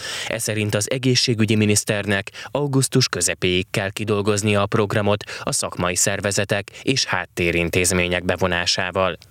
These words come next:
A kormány célja, hogy jelentősen csökkenjen a várakozási idő a közfinanszírozott járó- és fekvőbeteg szakellátásban.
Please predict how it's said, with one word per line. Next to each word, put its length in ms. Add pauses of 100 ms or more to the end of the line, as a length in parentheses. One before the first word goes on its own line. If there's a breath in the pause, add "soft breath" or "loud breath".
(400 loud breath)
A 100
kormány 360
célja, 360
hogy 220
jelentősen 680
csökkenjen 600
a 60
várakozási 800
idő 300 (280 loud breath)
a 140
közfinanszírozott 1120
járó- 460
és 220
fekvőbeteg 760
szakellátásban. 1160